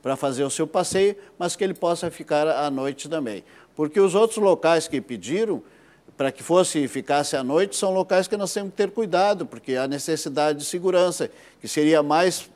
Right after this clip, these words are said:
mais distante em relação hoje ao Cais Navegantes e ao Cais, eh, da, do Marcílio Dias. Então, nós temos que ter uma preocupação, porque não é simplesmente deixar uma embarcação. Envolve movimento de pessoas, envolve segurança, e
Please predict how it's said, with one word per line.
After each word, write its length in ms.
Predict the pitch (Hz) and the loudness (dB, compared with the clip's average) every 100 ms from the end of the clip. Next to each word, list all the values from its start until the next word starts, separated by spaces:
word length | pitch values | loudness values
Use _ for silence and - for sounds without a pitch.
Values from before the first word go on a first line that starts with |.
| _ 92 110 - | _ -18 -18 -12
mais 380 | 117 135 165 151 | -4 0 0 0
distante 540 | 143 - 165 180 170 | -6 2 4 4 0
em 40 | 131 | -4
relação 480 | 127 117 - 147 | -2 -4 -2 -2
hoje 400 | 127 139 135 123 101 - - - | 0 -2 -2 -6 -8 -14 -18 -6
ao 140 | 120 | -6
Cais 300 | - 131 127 | -2 -2 -2
Navegantes 680 | 135 135 151 127 151 160 - | -2 2 2 4 2 0 -4
e 60 | |
ao 120 | 113 110 | -6 -4
Cais, 380 | 123 127 117 | -2 -2 -2
eh, 320 | 117 113 110 104 | -4 -4 -6 -8
da, 260 | 104 101 | -8 -8
do 280 | 95 101 98 | -10 -10 -10
Marcílio 440 | 104 107 - 131 147 | -8 -8 -6 -4 -4
Dias. 500 | 113 151 226 - - - - | -4 0 0 0 -6 -20 -16
Então, 140 | - 151 | -4 -2
nós 160 | 175 - | 0 -2
temos 220 | 196 190 | -2 -4
que 80 | - | 0
ter 100 | 202 | 2
uma 120 | 190 | 2
preocupação, 640 | 190 175 180 156 - 190 | -2 -4 -2 -2 2 2
porque 280 | 196 190 - | 2 -8 -4
não 120 | 196 | 0
é 80 | 202 | 2
simplesmente 760 | 214 226 185 156 160 165 165 139 - - - | 0 -4 -6 -4 -2 -2 -4 -8 -10 -16 -2
deixar 500 | 151 151 165 165 160 | 0 2 4 6 4
uma 100 | 143 | 2
embarcação. 680 | 127 123 123 113 127 104 - _ - | -2 -2 -4 -6 -6 -8 -10 _ -8
Envolve 400 | 196 175 208 208 | -4 4 4 4
movimento 680 | 202 196 185 170 190 214 202 | 2 0 2 2 2 2 -4
de 120 | 156 | -6
pessoas, 540 | 170 - - 180 180 | -4 -4 0 -2 -2
envolve 360 | 156 135 151 156 | -2 0 0 0
segurança, 580 | 165 147 143 143 160 | -4 -2 0 0 -2
e 80 | 175 | -8